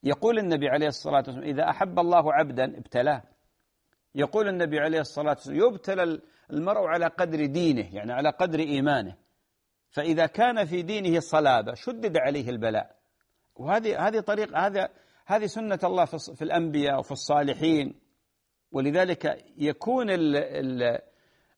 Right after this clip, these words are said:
الأجر على قدر المصيبة.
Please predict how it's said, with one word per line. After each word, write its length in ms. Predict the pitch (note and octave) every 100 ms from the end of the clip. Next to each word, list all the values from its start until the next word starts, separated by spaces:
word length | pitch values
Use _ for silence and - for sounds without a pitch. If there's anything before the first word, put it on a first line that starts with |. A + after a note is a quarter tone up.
| -
الأجر 640 | C3+ - A#3+ F#3+ G3 A2+ - _ _ -
على 180 | C#3 C#3+
قدر 340 | - G#3 G3
المصيبة. 560 | F3 D#3 A3 A3 C#3